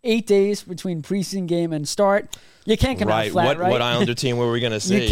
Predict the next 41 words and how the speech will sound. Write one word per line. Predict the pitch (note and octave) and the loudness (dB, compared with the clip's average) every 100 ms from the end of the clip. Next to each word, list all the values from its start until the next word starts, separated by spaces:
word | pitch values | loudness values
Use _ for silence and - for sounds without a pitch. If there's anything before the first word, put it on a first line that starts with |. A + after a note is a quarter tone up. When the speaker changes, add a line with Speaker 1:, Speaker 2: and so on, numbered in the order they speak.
| C#4 | 2
Speaker 2:
Yeah. | - | 2
Speaker 1:
come | B3+ | 0
out | A#3+ | 0
flat. | D4+ F#3 - | 2 0 -2
And | G3 G3 | -2 0
if | D#3 | 0
you | - | 2
Speaker 2:
Mm-hmm. | |
Speaker 1:
don't | A#3 G#3+ | 2 2
come | G#3 | 0
out | G3+ F#3 | 0 0
flat, | F#3+ F3 F3+ | 0 0 0
that's | D#3 | -4
kind | F#3+ F3+ | -2 -2
of | D3 | -2
a | F3+ | 0
fireable | E3 D3 C#3+ | 0 -2 -6
offense. | C3 D3 - - G#2 | -8 -10 -12 -16 -10
You | |
know, | A2 C#3 E3 | -6 0 2
Speaker 2:
Mm-hmm. | D#3 | 2
Speaker 1:
they're | D#3+ | 2
so | F#3+ | 2
antsy | F#3 F3+ F3 | 2 0 0
to | E3 | 0
get | F3 C#3+ | 0 2
going. | D#3+ D#3+ D#3+ D#3 D#3 | 2 2 0 -2 0
They're | D#3+ | 4
all | E3+ | 4
ready | E3+ E3+ | 4 2
to | E3 | 2
go. | E3 D#3 E3 | 4 4 4
And | F3 E3 | 4 2
they | E3 | 0
come | E3+ F#3+ | 0 2
out | G3 F3+ - | 2 0 -2
flying. | - F3 E3 F3+ G3+ | -2 2 2 2 -2
You | E3 | -2
saw | - F#3 | 0 0
the | E3+ | 0
speed. | - - E3+ F#3 F#3+ | -6 -8 -8 -6 -8